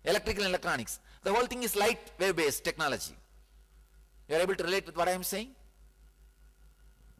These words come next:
This whole thing is sound wave based technology. That is why,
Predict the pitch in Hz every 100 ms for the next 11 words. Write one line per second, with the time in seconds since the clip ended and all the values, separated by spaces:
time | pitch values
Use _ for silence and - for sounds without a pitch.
0 | - - - - - - - - - -
1 | - - 156 - 214 269 254 254 226 214
2 | 240 226 208 185 170 170 147 127 101 -
3 | - - - - - - - - - 180
4 | 196 262 - 214 165 110